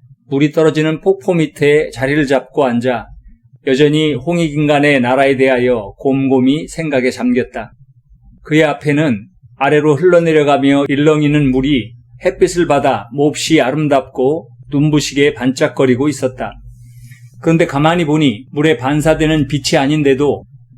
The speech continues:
모래사장과 바위 틈 여기저기에서 빛이 반사되면서 반짝이고 있음을 뒤늦게야 깨닫고는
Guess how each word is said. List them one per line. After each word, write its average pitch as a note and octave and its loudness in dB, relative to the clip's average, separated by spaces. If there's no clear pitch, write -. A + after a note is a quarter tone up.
모래사장과 D3+ 2
바위 D3 0
틈 E3 -2
여기저기에서 C#3 0
빛이 D#3+ 0
반사되면서 D3+ 0
반짝이고 D3 0
있음을 D3 0
뒤늦게야 C#3 2
깨닫고는 C#3 -2